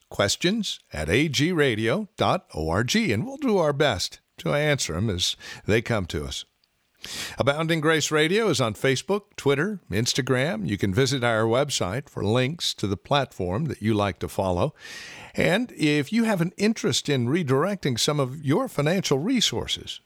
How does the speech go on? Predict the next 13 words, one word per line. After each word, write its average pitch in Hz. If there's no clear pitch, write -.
to 123
Abounding 170
Grace 165
Radio, 185
well, 85
we 220
are 214
listener 185
supported. 180
You, 104
along 90
with 220
others 135